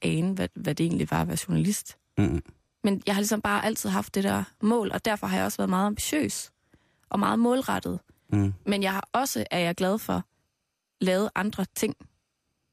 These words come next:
Speaker 1: Altså sådan været i kontakt med, med
Speaker 2: Mennesker.
Speaker 1: mennesker, altså.
Speaker 2: Ja.
Speaker 1: For der er jo også mange ligesom mig, der tager den hardcore, direkte vej og springer alle de der ting fra,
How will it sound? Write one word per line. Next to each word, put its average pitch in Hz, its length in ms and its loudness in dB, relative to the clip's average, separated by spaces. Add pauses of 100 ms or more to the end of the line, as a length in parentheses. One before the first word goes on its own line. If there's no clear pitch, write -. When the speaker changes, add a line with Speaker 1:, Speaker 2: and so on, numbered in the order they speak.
(200)
Speaker 1:
Altså 190 220 0
sådan 175 360 2
været 175 140 4
i 170 40 0
kontakt - 540 -4
med, 175 220 2 (500)
med 175 340 2 (100)
Speaker 2:
Mennesker. 101 380 2 (100)
Speaker 1:
mennesker, 185 480 0 (120)
altså. 190 260 -2 (120)
Speaker 2:
Ja. 101 180 2
Speaker 1:
For - 100 -4
der 196 100 2
er 196 40 4
jo 196 60 4
også 233 180 0
mange 226 160 2
ligesom 220 220 0
mig, 185 180 2
der 208 80 -4
tager 208 220 -4
den 185 100 -4
hardcore, 202 580 -2
direkte 220 420 -2
vej 180 180 0 (400)
og - 100 -4
springer 185 320 -2
alle 190 100 0
de 196 100 -6
der 180 260 0 (580)
ting - 220 0 (180)
fra, - 560 -2